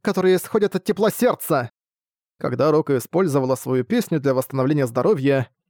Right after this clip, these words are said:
Мяо немедленно получали прибавку к силам. Как только Арк, реабилитанты и воры присоединились к ним, оставшийся козёл мгновенно рухнул,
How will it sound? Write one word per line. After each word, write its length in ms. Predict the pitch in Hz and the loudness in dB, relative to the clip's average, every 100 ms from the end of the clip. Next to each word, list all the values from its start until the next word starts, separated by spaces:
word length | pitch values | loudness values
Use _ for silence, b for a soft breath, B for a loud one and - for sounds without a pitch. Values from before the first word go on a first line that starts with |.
| _ | _
Мяо 360 | - 127 190 160 | -6 0 2 2
немедленно 500 | 135 160 233 151 143 | 0 0 0 0 0
получали 400 | 127 123 165 202 | -2 -4 -2 -2
прибавку 380 | - 135 151 123 | -2 -2 -4 -6
к 80 | - | -4
силам. 400 | 254 175 143 127 _ _ _ _ - | 0 2 2 -4 _ _ _ _ -6
Как 160 | 135 | -6
только 280 | - 269 147 | -2 -2 0
Арк, 300 | - 226 - | 0 0 0
реабилитанты 640 | 135 127 131 - 208 143 131 | 0 0 0 0 0 0 -2
и 40 | |
воры 220 | 127 156 | 0 0
присоединились 580 | - 135 131 131 240 156 | -2 -4 -4 -2 0 -2
к 80 | - | -2
ним, 260 | 151 139 - _ _ | -2 -2 -6 _ _
оставшийся 560 | - 113 302 - 147 - | -8 -4 -4 -4 -4 -2
козёл 280 | 131 170 170 | -2 0 0
мгновенно 440 | 135 135 139 123 | 0 0 0 0
рухнул, 420 | 208 - 139 135 | 0 0 0 0